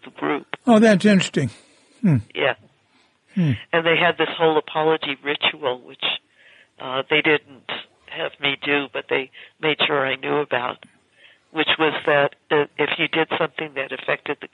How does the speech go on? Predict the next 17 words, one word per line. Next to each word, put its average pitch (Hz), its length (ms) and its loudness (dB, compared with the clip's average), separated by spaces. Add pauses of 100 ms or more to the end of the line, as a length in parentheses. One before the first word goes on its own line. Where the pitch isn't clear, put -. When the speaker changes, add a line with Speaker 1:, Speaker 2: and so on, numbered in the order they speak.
Speaker 1:
community, 147 500 -8 (360)
it 160 40 -10
wasn't 156 360 0
just - 300 -2
bowing 143 480 -2
at 127 160 -12
work 139 200 -10 (100)
meeting. 143 380 -18
It 147 200 -16
was 131 200 -12 (760)
taking 160 360 -2
an 135 100 -2
incense 139 480 -8 (140)
box 131 360 -2
and 139 160 -10
going 135 280 -8
to, - 160 -12